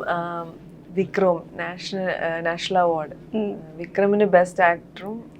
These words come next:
Speaker 1: കാളിദാസിന് ബെസ്റ്റ് ചൈൽഡ് ആർട്ടിസ്റ്റ്.
Speaker 2: അതെ.
Speaker 1: ആ,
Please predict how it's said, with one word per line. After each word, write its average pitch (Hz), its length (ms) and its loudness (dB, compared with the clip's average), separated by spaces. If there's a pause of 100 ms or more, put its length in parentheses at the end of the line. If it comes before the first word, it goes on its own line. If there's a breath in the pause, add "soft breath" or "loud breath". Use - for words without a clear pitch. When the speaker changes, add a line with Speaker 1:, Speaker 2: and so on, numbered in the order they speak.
(600 loud breath)
Speaker 1:
കാളിദാസിന് 185 560 2 (120)
ബെസ്റ്റ് - 680 -2
ചൈൽഡ് 170 400 0
ആർട്ടിസ്റ്റ്. 143 520 -2
Speaker 2:
അതെ. 202 180 0 (760)
Speaker 1:
ആ, 151 40 -14